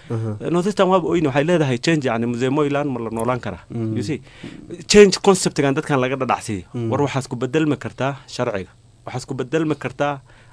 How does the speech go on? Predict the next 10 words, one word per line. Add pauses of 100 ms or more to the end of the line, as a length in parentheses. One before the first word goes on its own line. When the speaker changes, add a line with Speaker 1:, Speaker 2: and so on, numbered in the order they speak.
(120)
Speaker 2:
dhaqaalaha
sharcigan
wata.
Waxaad
ku
bedelmay
noloshaada
ku
jirtaa
tala.